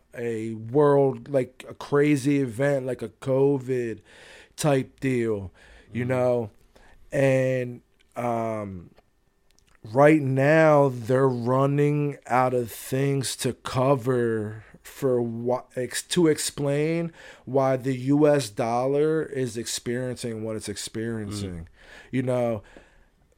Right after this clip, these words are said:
Speaker 1: the best comparison I can give you, this is how bad the U S dollar has gotten.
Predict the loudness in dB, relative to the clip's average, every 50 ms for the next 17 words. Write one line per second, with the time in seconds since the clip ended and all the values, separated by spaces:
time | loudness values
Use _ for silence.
0 | _ _ _ _ _ _ _ _ _ _ _ _ _ _ _ _ _ _ _ -2
1 | -2 -2 0 2 6 8 8 8 8 4 0 0 0 0 0 2 4 6 6 6
2 | 6 4 4 0 0 0 0 0 0 -2 -2 -2 -2 -2 0 0 0 0 0 -2
3 | -2 0 0 0 2 2 2 2 0 -2 -4 -2 0 2 2 2 2 0 -2 -4
4 | -8 -8 -4 -2 0 0 2 2 0 0 0 -2 -6 -8 -8 -8 -8 -8 -8 -6
5 | -6 -4 -4 -4 -4 -6 -8 -8 -8 -6 -6 -6 -6 -6 -8 -8 -10 -12 -12 -12
6 | -10 -10 -12 -12 -14 -16 -16 -16 -18 -18